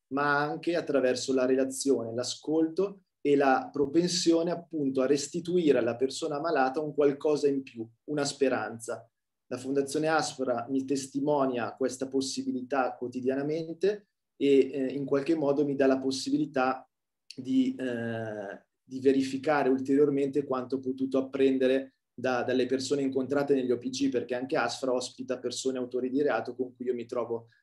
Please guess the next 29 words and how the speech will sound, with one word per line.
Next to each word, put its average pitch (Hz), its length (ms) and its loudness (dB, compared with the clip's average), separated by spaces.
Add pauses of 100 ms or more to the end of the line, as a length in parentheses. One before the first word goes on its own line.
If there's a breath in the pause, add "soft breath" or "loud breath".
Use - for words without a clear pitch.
a 117 80 -10
fare 127 240 -2
i 123 60 -6
conti. 104 480 -10 (540)
E, 139 880 2 (880)
che 165 140 4
dire 139 440 2
di 135 140 2
altro? 110 640 -2 (680)
Il 139 180 -4
titolo, 202 680 8
un 143 120 -6
breve 143 240 6
accenno 147 480 2
sul 135 180 -6
senso 143 380 -4
del 151 220 0
titolo, 180 360 2
è 151 80 4
nato 135 400 0
da 123 100 2
un 127 120 -4
dialogo 139 480 6
con 127 160 -6
l'editore 156 680 4
Stefano 117 440 -6
Raimondi 170 640 -2
di 123 140 -8
Mimesis, 160 760 -2